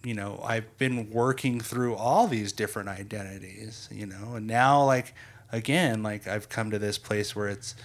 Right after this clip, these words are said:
it's like, there's only a few things that's, that seem to stay consistent. You know, I, I am consistently, I'm, I'm,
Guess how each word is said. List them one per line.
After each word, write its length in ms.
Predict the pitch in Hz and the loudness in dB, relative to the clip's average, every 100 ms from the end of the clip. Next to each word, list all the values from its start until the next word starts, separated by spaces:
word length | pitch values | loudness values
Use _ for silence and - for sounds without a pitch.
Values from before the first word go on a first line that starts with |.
| - - - | -20 -16 -8
it's 200 | 110 - | -6 -4
like, 300 | 104 - - | -6 -8 -2
there's 220 | 113 110 | 0 2
only 320 | 107 107 110 | 0 0 0
a 40 | 110 | -2
few 240 | - 110 | -2 -4
things 360 | 110 110 107 101 | -2 -4 -4 -4
that's, 280 | 101 - - | -6 -4 -6
that 320 | - 113 95 | -4 -4 -2
seem 280 | - 110 104 | -2 -4 -4
to 80 | 101 | -4
stay 240 | - 104 | -2 -4
consistent. 720 | - 101 - 160 - - - - - - - - - - - - | -4 -4 -2 -2 -2 -6 -14 -18 -20 -20 -20 -20 -20 -20 -20 -16
You 120 | 101 | -14
know, 200 | 104 113 | -10 -8
I, 280 | 104 107 104 - | -6 -6 -8 -8
I 260 | 107 104 98 - | -6 -6 -8 -8
am 180 | 104 98 | -8 -8
consistently, 800 | 110 104 - 123 123 117 120 113 | -6 -2 0 0 -2 -4 -4 -2
I'm, 260 | 113 113 - - | -2 -4 -8 -6
I'm, 320 | 113 113 | -6 -8